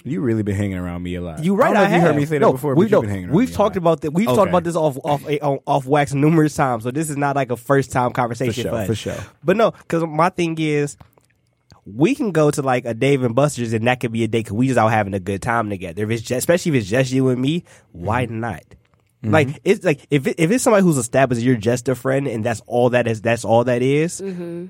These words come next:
Speaker 2: cool, you can view it that way. But if we've had other things happen that have made it seem, that have made it go otherwise, you can assume that is a date 'cause at this point it's just you and me. No other friends I invited specifically you out to go do whatever we decide to do.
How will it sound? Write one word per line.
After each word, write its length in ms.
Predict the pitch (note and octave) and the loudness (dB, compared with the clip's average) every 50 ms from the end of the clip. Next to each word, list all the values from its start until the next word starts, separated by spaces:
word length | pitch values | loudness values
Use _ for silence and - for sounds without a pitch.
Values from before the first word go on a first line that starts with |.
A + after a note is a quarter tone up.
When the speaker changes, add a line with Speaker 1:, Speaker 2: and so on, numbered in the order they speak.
| - | -12
Speaker 2:
cool, 680 | - - - - - - - D#3+ D#3 D3 C3 A2 G#2 G#2 | -12 -10 -10 -10 -6 -2 0 2 4 4 4 2 0 0
you 160 | G#2+ A#2+ B2 | 0 -2 -2
can 160 | - A#2+ G#2+ | -2 -2 -2
view 240 | G#2+ B2 C3 C3 B2 | 0 2 2 2 2
it 60 | A2+ G#2 | 2 0
that 180 | G#2+ G#2 G2 | -2 -2 -2
way. 240 | F#2 F#2 E2+ D#2+ D#2+ - - - - _ | -2 -4 -6 -8 -12 -16 -18 -20 -12 _
But 140 | - B2+ A#2 | 0 2 2
if 100 | A#2 G#2+ | 2 2
we've 180 | A2+ C#3+ F#3 F#3+ | 2 0 0 0
had 240 | E3 F3 D#3 D#3+ A2+ | 0 0 0 0 2
other 220 | C3+ C#3+ C#3 D3+ | 2 2 2 2
things 280 | C#3+ - C#3+ C#3 C#3 B2+ | 0 0 -2 -2 0 0
happen 300 | - C3+ B2+ - C#3 B2 | 0 -2 -2 0 -2 0
that 80 | A#2+ | 0
have 120 | A#2+ A2+ G#2+ | 0 0 0
made 260 | A2+ A#2 A#2+ B2 B2 | -2 0 0 0 2
it 80 | B2 A#2 | 0 0
seem, 260 | - - C3+ B2 B2 | -2 -4 -4 -6 -4
that 80 | - A#2 | -2 0
have 180 | A#2 A2+ A2 | 0 0 0
made 200 | G#2+ A2+ B2 C3 | 0 0 0 0
it 60 | C3+ A#2 | 0 0
go 180 | B2+ C3+ B2+ | 2 2 2
otherwise, 680 | B2 C3+ C#3 D#3 D#3 D#3 D#3+ D#3+ E3 E3+ E3+ F#3+ - - - - - _ _ | 2 2 2 2 2 2 2 0 0 -2 -4 -6 -8 -12 -18 -20 -20 _ _
you 180 | - F#2+ C3+ F3+ | -4 -2 0 0
can 160 | - - - | 2 2 0
assume 300 | A2 G2+ - C3 C#3 C#3 | 0 0 2 2 2 2
that 160 | C#3+ C3+ B2+ | 2 0 0
is 120 | C3+ B2+ B2 | -2 -2 -4
a 60 | C3 | -2
date 240 | B2 D3 F3+ G3 - | 0 0 0 0 0
'cause 140 | - C#3 B2 | -2 -4 -4
at 80 | A#2+ | -2
this 160 | C#3+ F3+ F#3 | -4 -4 -4
point 240 | - - D3+ C3+ G#2+ | -2 -2 -2 0 2
it's 160 | B2+ C3 A2+ | 0 -2 -2
just 380 | E2 - - A#2+ C3 B2+ - - | -2 -2 -2 0 0 0 -2 -2
you 140 | A#2+ A#2+ A#2+ | -2 0 0
and 80 | A#2+ | 0
me. 200 | B2 B2 A2+ G2+ | 0 0 -2 0
No 160 | F#2+ A2+ B2+ B2+ | 2 2 2 2
other 260 | C3 C3+ C3+ C#3+ C3+ | 2 2 2 2 0
friends 340 | - - C3 B2+ B2 A#2+ A2+ | 0 0 2 2 2 2 0
I 140 | A2+ A#2+ | 0 0
invited 280 | A#2 A2 A2+ A2 A2 G#2+ | 0 2 2 2 0 0
specifically 500 | - - G#2 - - C3 A#2 - A2 G#2+ | -2 -6 -10 -8 -6 -8 -8 -6 -8 -6
you 340 | G2 G2+ G2+ A2 C3 C#3+ C#3 | -4 -2 0 2 2 2 4
out 300 | A#2+ B2 A#2+ G#2+ - - | 4 2 0 0 -2 -4
to 80 | A#2+ | -2
go 160 | A2 A2+ A2+ A2 | 0 2 2 2
do 160 | G#2+ A#2 A#2 | 2 2 2
whatever 340 | G#2+ G#2 G#2+ G#2+ A2+ A2+ A#2 | 2 4 4 4 2 2 0
we 120 | A#2+ B2 | -2 -4
decide 400 | A2+ A#2+ A2+ - A2+ G#2+ G#2+ G#2 | -4 -4 -4 -4 -2 -2 -2 -4
to 60 | G#2 G2+ | -6 -6
do. 200 | G2+ G2 E2 | -6 -6 -8